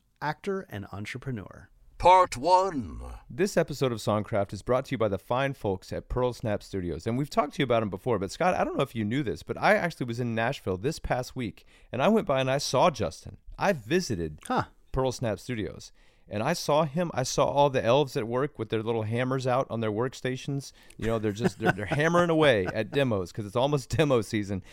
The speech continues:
Speaker 3: And, uh, but, you know, he played me actually some of the songs that he's been working on, some of his, his own stuff and some of the stuff they've been doing there, uh, at Pearl Snap. And man,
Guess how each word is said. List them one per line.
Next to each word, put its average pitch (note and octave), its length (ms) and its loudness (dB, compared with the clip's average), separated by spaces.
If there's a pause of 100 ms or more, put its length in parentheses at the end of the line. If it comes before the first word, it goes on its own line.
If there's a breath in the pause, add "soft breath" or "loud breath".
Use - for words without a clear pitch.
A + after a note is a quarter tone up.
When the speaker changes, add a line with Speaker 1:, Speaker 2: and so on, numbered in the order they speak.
(280 loud breath)
Speaker 3:
And, A#2 300 0
uh, G#2+ 200 2 (320 soft breath)
but, C3 260 2
you D#3 80 0
know, D3 140 4
he C#3 180 0
played E3+ 280 0
me D#3+ 120 0
actually C3 280 -2
some C#3 180 -2
of A#2+ 80 -6
the A2+ 60 -6
songs C3 360 -2
that B2+ 60 -4
he's B2 180 -4
been A2 140 -4
working C3+ 260 -2
on, C#3+ 160 -2
some B2+ 180 -6
of A2 140 -8
his, A2+ 220 -6
his G#2 200 -10
own C#3 180 -2
stuff C3+ 320 -2
and G2+ 80 -8
some A#2+ 140 -8
of A2 40 -8
the A2 80 -8
stuff - 220 -6
they've A2 120 -4
been G#2+ 160 -4
doing A2 220 -2
there, A2 340 0
uh, G2 340 0
at G#2+ 200 -4
Pearl A2 180 -2
Snap. G2+ 400 -6
And F#2+ 220 -8
man, D3+ 420 0